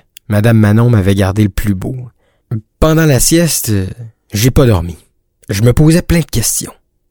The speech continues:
Je m'en pose encore plein d'ailleurs. Mais là, je me demandais comment ça on n'a pas appris à lire ni à écrire. Pourtant, c'est ça que les adultes me disaient tout de suite après m'avoir demandé si j'avais hâte d'aller à l'école. «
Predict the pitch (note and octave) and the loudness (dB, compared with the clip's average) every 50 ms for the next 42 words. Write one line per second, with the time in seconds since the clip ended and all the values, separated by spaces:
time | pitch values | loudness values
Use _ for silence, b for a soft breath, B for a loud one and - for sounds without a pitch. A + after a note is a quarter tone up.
0 | _ - - G#2 A#2 A#2 B2+ - D3 D3+ C#3 B2+ C#3 C#3 C3 - C#3+ C3+ C3 - | _ -10 -4 0 0 2 2 2 2 2 2 2 2 0 2 2 2 0 2 2
1 | - C3+ C3 B2+ G#2+ G2 G2 F#2+ F#2 - - - - _ _ _ _ _ _ _ | 2 2 2 4 4 2 2 0 -2 -6 -10 -14 -18 _ _ _ _ _ _ _
2 | _ _ _ _ _ _ _ _ _ _ - G#2+ B2+ E3 G#3+ B3+ C4 A#3 - _ | _ _ _ _ _ _ _ _ _ _ -4 -2 0 2 2 0 0 -4 -8 _
3 | _ _ _ _ _ _ - F#2 G2+ C3+ E3 F3 F3 F3+ F3+ F3+ F3+ F3+ A3 A#3 | _ _ _ _ _ _ -4 -2 0 2 4 4 4 4 4 2 2 2 0 0
4 | A3+ G#3 F3 - - C3+ D#3 F#3+ C4 C#4 - - D4+ G#3 A#2 G#2+ - - A#2 A2 | -2 -4 -6 -4 -2 0 0 2 0 0 0 0 0 0 0 0 0 0 0 2
5 | - C3 C3+ G#2 F2+ F#2+ A#2+ D3+ D#3+ D3 C3+ - A#2+ A2+ B2 C3 C3+ A#2+ G#2 F2+ | 2 2 2 2 2 2 2 0 0 0 -4 -4 -2 0 0 2 2 2 0 0
6 | E2+ - A#2+ B2 D3+ D#3 C3 G#2+ - b b b b b - - F#2+ - - C3 | -2 -2 0 0 0 0 0 -2 -4 b b b b b -2 -2 -2 0 0 0
7 | C#3+ C#3 B2 G2+ F2 - - G#2+ - - D#3 D#3 D3+ A#2+ A2 A#2 A2 G2+ C3 D3+ | 2 2 0 -2 -4 -4 -4 -2 -2 -2 0 0 2 2 2 2 2 2 0 0
8 | D3 C#3+ A#2 G2+ F#2+ F#2+ G2+ C#3 - - - G#2 - - D3 - A2+ - - B2 | 0 0 0 0 0 0 0 0 0 0 -2 -4 -4 -4 -2 -2 -2 0 2 2
9 | A#2 G#2+ G#2+ A2 B2+ C3+ B2+ A2+ G#2+ G#2 G2+ G2+ G2+ - - - - A#2 G#2 G2+ | 2 2 2 2 2 2 2 2 2 2 2 2 0 0 0 0 -2 -2 0 0
10 | A2+ A2+ A2 A2+ A#2+ - - - C#3 D3 D3+ C#3 B2 A2 A2+ A2 G#2+ A2+ A2 F#2+ | 2 0 2 0 -2 -2 -2 -2 0 0 0 0 -2 -2 -2 0 2 2 2 0
11 | F#2 - - C#3 D3 D3 C#3+ B2 B2 A#2 | 0 -2 0 -2 -2 -2 -4 -8 -10 -12